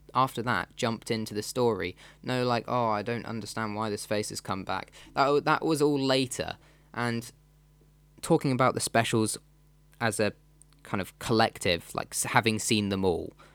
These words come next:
um, I was a bit disappointed that there wasn't a really great explanation for why Ten's face came back and, um, manifested itself as fourteen.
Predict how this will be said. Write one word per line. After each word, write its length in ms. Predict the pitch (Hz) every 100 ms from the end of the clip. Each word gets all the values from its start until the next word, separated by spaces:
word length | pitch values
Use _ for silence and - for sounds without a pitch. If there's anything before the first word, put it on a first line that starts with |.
| _ _ -
um, 460 | 101 101 101 101 - - -
I 60 | 131
was 200 | 160 151
a 40 |
bit 180 | 143 -
disappointed 640 | 131 123 - 131 131 120
that 180 | 117 - - - _ _ _ _ _
there 180 | - 135
wasn't 460 | 127 139 139 139 - _ _ -
a 300 | 127 127 120 - _ _ _ - - _ - - -
really 500 | 131 135 143 143 131
great 560 | 117 107 117 135 -
explanation 1120 | - 98 - - 117 104 107 123 - 156 165 - _ _ _ _ _
for 180 | - 123
why 520 | 104 104 107 104 101 - -
Ten's 520 | - 104 107 101 -
face 320 | - 104 101
came 320 | - - 98 98
back 440 | 117 - - - _ _ -
and, 400 | 101 95 95 95
um, 380 | 92 92 92 -
manifested 600 | 104 101 95 101 - 98 87
itself 400 | - 101 95 95
as 120 | -
fourteen. 640 | - 98 - 113 123 143